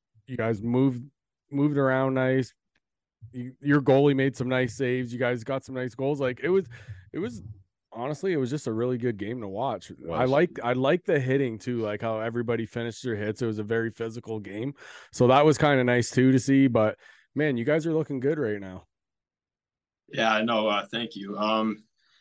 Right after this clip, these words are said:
Speaker 3: yeah, no, I agree though. I was sitting on the sideline for that. I was injured,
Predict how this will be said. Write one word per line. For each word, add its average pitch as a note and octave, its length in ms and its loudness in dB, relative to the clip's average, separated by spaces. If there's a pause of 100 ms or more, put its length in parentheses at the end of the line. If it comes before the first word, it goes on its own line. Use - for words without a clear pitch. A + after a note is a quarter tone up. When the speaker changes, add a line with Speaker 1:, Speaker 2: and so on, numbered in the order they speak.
(240)
Speaker 3:
yeah, B2 260 0
no, B2 160 -2
I A2 100 -2
agree A#2 320 -4
though. G2+ 180 -8
I G#2+ 120 -4
was A#2 260 -8
sitting D3+ 240 -4
on D3 80 -2
the A#2+ 80 -6
sideline A#2 560 -4
for B2+ 140 -14
that. C#3+ 340 -4
I G#2+ 60 -12
was F#2+ 560 -8
injured, G#2+ 440 0